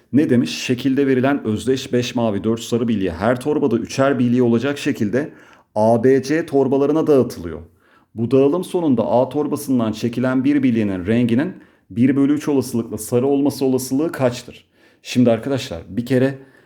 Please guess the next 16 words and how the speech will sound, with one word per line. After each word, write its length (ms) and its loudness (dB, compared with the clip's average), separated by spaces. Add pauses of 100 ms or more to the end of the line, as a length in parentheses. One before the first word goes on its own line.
(200)
özdeş 520 2
görünen 460 4
torbalar 600 2
bile 140 4
olsa, 300 0
isimler 560 2
varsa 440 0
özeldir. 680 2 (580)
İsim 580 -4 (120)
nesneleri 600 2
özelleştirir 920 -2
bir 80 -8
anda. 320 -10
Bunu 140 0
unutmayın. 640 -6
Dolayısıyla 720 2